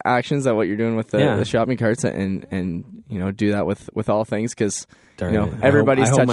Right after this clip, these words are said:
Speaker 2: my wife
Speaker 1: everything.
Speaker 2: is not listening to this
Speaker 1: <laughs>
Speaker 2: episode here.
Speaker 1: Um,
Speaker 2: Eey.
Speaker 1: but it's not, it's, uh, not just about looking after yourself, right? Like, you can think about ways to keep yourself healthy, but it's about others, right? Especially
Speaker 2: Yeah.
Speaker 1: with your family. You know, you guys are, you know, you're sharing lots of stuff,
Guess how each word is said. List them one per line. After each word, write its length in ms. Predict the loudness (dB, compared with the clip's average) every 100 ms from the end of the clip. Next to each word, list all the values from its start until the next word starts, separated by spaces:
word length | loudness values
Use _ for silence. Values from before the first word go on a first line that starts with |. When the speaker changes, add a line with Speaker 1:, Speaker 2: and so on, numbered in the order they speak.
| 4
Speaker 2:
my 60 |
wife 100 | 2
Speaker 1:
everything. 160 | 2 0
Speaker 2:
is 80 | 0
not 180 | 0 -2
listening 460 | -4 -4 0 0
to 140 | 2 0
this 220 | 2 0
Speaker 1:
<laughs> 0 |
Speaker 2:
episode 540 | -2 -4 -6 -4 -2 -2
here. 200 | -2 0 -2 -2 -6 -6 -14 -8 2
Speaker 1:
Um, 320 | 4 4 2
Speaker 2:
Eey. 440 | -2 -2 0 0
Speaker 1:
but 120 | 4 4
it's 120 | 4
not, 280 | 2 2 2
it's, 280 | 0 2 4
uh, 200 | 4 4
not 220 | 2 2
just 180 | 0 2
about 200 | 4 4
looking 200 | 4 2
after 240 | 0 0
yourself, 460 | -2 2 2 2 0
right? 180 | 0 0
Like, 160 | 0
you 100 | -2
can 320 | -2 -2 -4 -10 _ _ _ -6
think 120 | 0
about 180 | 0 2
ways 360 | 2 2 0 0
to 360 | 0 2 2 0
keep 120 | -2
yourself 320 | -2 0 -2
healthy, 280 | -2 -4 -4
but 140 | -2 -2
it's 140 | -2
about 220 | 0 0
others, 400 | 0 0 -2 -2
right? 160 | -4 -2
Especially 420 | -2 -4 -2 -2
Speaker 2:
Yeah. 20 |
Speaker 1:
with 100 | -2
your 80 | -4
family. 520 | -4 -6 -6 -4 -6 -8 -20 _ _ _
You 80 | -6
know, 60 | -2
you 160 | 0 0
guys 260 | 0 0
are, 280 | 0 0 0 -2
you 120 | -4
know, 100 | -2
you're 100 | -4
sharing 540 | -2 -4 -4 -6 -6 -4
lots 260 | -4 -6
of 80 | -10
stuff, 520 | -6 -2 -2 -4 -14